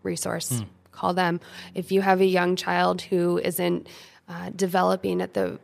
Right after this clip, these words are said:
Speaker 1: rate that you think they should be,
Speaker 2: Hmm.
Speaker 1: call two one one. They'll connect you with Help Me Grow, and they'll
Speaker 2: Hmm.
Speaker 1: do a free assessment,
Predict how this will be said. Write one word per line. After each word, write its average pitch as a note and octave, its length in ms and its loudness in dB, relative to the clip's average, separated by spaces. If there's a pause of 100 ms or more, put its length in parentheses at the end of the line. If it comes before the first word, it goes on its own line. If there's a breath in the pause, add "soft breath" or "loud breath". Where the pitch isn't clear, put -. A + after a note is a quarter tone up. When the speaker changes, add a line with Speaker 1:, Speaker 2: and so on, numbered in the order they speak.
(120)
Speaker 1:
rate F#3 260 2
that F#3+ 100 -2
you F#3+ 120 -2
think F3+ 220 -4
they F#3 120 -4
should E3+ 280 -4
be, F3+ 340 -4
Speaker 2:
Hmm. A2 120 -12
Speaker 1:
call F3+ 180 0
two - 200 0
one F#3 160 2
one. F3+ 200 2
They'll F3+ 120 -2
connect F3+ 420 -4
you F#3 60 0
with F3+ 140 -2
Help F#3 220 -2
Me F#3 140 -2
Grow, F3+ 420 0
and F#3+ 160 0
they'll F3+ 140 2
Speaker 2:
Hmm. F3+ 40 -2
Speaker 1:
do F3+ 180 0
a F3+ 80 0
free F#3 500 0
assessment, G#3 720 -2